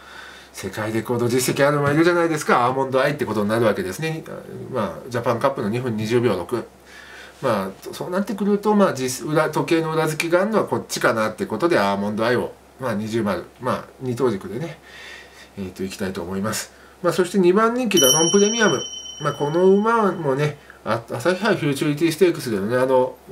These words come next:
先行して後続おいでおいでして同じ足が使えるっていうのはね、圧倒的。アーモンドアイに対しても同じ競馬ができるかなっていう意味では、こっちが勝つ可能性を考えつつも、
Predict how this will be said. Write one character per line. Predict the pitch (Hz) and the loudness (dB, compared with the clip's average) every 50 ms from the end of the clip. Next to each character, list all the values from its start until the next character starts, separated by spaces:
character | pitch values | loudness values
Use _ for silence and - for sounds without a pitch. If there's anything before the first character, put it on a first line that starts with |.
| - - - | -16 -14 -6
先 | - 170 160 165 165 | -2 -2 0 0 -2
行 | 156 - 175 160 160 160 | -2 -2 0 2 2 0
し | 160 | 2
て | - 208 196 202 - - | 2 2 2 2 -4 -8
後 | - 147 143 135 | -2 0 2 2
続 | 135 135 135 139 | 2 2 4 4
お | 127 131 | 4 4
い | 135 | 4
で | 143 | 4
お | 139 135 143 | 4 4 4
い | 135 | 4
で | 139 135 | 2 0
し | 131 | 0
て | - 117 | 0 0
同 | 107 110 120 123 | 0 2 0 0
じ | 123 127 | 2 2
足 | 131 - - 139 | 0 0 0 -2
が | 104 98 | -2 -4
使 | - - 120 113 | -2 -2 -2 0
え | 113 | 2
る | 120 135 | 2 2
っ | 131 | 2
て | 131 - 113 | 2 -2 -2
い | 98 95 | -2 -2
う | 90 | -2
の | 90 | -4
は | 87 85 | -6 -6
ね、 | 104 117 120 - - - - - - | -4 -6 -6 -8 -12 -20 -20 -16 -4
圧 | - 110 123 123 - | -4 -4 -4 -2 0
倒 | 147 135 | 0 0
的。 | 131 135 131 139 127 - | 2 0 0 0 -2 0
ア | - 143 156 180 | 2 0 2 2
ー | |
モ | 190 202 202 | 2 2 2
ン | 202 | 4
ド | 220 233 | 2 2
ア | |
イ | 233 | 2
に | 220 196 | 2 2
対 | 208 214 208 | 2 2 2
し | 202 | 4
て | 208 | 2
も | 170 156 | 2 2
同 | 156 170 | 2 2
じ | 175 175 | 0 2
競 | - 196 | 4 2
馬 | 190 190 190 | 4 4 4
が | 190 | 4
で | 190 196 190 | 4 2 2
き | 214 | 2
る | 214 220 | 0 2
か | 196 185 165 | 2 2 4
な | 160 165 | 4 2
っ | 165 | 2
て | 165 180 | 0 -4
い | |
う | 160 | -2
意 | |
味 | 139 | 0
で | 131 120 | 0 0
は、 | - | 2
こ | - 135 | 2 0
っ | 131 - - - | 0 -2 -12 -12
ち | - 208 | -6 0
が | 202 190 - | 2 2 4
勝 | - 170 165 | 4 0 0
つ | - - | 0 -2
可 | - 143 | -2 -2
能 | 135 127 131 | 0 0 -2
性 | 127 - 135 | 2 2 2
を | 123 | 2
考 | 120 - 135 139 160 175 180 185 | 2 2 -2 -2 0 0 2 2
え | 190 180 | 2 0
つ | 185 202 | -2 -4
つ | 196 - 180 | -4 -4 0
も、 | 160 180 196 202 196 | 4 4 4 4 4